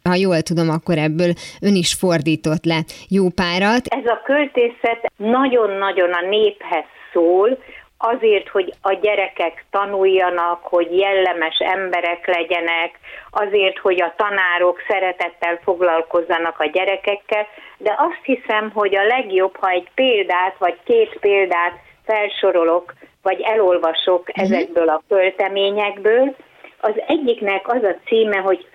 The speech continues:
Speaker 2: Fenyő a sziklán. Vihar dúlja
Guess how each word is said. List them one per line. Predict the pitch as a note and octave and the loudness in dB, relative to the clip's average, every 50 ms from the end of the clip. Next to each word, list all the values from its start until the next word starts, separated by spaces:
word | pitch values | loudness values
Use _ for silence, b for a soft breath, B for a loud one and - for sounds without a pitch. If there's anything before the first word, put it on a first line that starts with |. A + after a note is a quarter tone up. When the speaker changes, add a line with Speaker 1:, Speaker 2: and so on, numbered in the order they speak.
| - - | -10 -6
Speaker 2:
Fenyő | - B3 C4+ C4+ C4+ B3 A#3 A3+ A3 G#3+ G#3+ - | -4 0 2 2 4 4 6 6 4 4 2 0
a | - F#3+ - - - - - | -4 -4 -4 -6 -10 -8 -4
sziklán. | A#3 A3 - _ - F#3+ F3+ E3 C#3 C3 B2 B2+ C4 D4+ - _ _ _ _ _ _ _ _ _ _ _ _ _ _ _ _ _ _ _ _ _ _ _ | -2 -2 -2 _ 0 0 0 2 0 -2 -4 -6 -8 -10 -14 _ _ _ _ _ _ _ _ _ _ _ _ _ _ _ _ _ _ _ _ _ _ _
Vihar | - E3+ A#3+ D#4 E4 - - A3 G#3+ G3 F#3 E3+ | -4 0 0 0 0 0 0 0 0 -2 -2 -4
dúlja | G3 G3 G#3 G3+ G3 F#3+ F3+ E3+ | -2 0 2 2 4 2 2 0